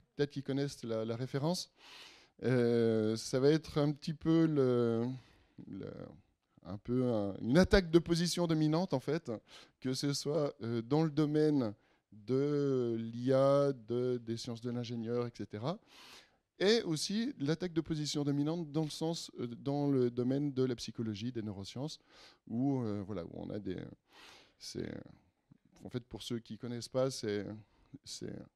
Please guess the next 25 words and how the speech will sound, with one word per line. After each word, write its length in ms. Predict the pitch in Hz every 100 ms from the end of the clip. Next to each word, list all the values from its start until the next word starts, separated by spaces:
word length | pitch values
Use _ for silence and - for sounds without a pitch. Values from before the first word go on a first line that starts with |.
| -
un 140 | 92 - _ -
très 180 | - 170
bon 160 | 165
manga, 420 | 160 143 123 127 165 196 _ 98
euh, 300 | 104 95 98 -
S 180 | 117 123
N 100 | 120
K, 100 | 127
l'attaque 340 | 131 120 120
des 100 | 117
titans. 380 | - 104 110 127 - _ -
Le 80 | -
titan 280 | - - 123
assaillant, 440 | 120 117 127 139
c'est 220 | - 110
une 200 | 113 110
sorte 260 | 104 123 113
de 80 | 113
créature 640 | - 143 131 - 143 143
qui 140 | -
va 120 | 110 110
attaquer 460 | 123 127 - 143
des, 220 | 135 110 - - - - _
des, 480 | 101 107 107 107 104 104 107 123 _ _ - - _ _ _ -
des 360 | 104 101 98